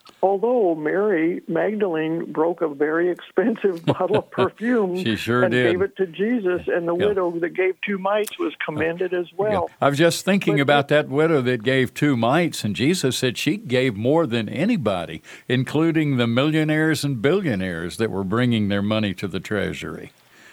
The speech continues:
Speaker 2: Yeah.
Speaker 1: And the Pharisees that dis-, didn't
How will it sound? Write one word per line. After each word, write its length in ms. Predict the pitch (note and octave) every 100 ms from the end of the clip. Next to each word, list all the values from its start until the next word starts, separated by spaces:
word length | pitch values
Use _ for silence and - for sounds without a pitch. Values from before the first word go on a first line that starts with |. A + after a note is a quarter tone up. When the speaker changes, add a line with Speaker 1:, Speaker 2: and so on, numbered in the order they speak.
| - - _ _ _ -
Speaker 2:
Yeah. 160 | G3+ G#3+
Speaker 1:
And 280 | G#3 G3 F#3+
the 260 | - F#3
Pharisees 840 | F3+ G#3+ B3+ B3+ - G3+ F#3 F#3 D#3
that 240 | E3+ D#3+
dis-, 120 | F#3 F3+ - -
didn't 360 | F#3 G3+ E3+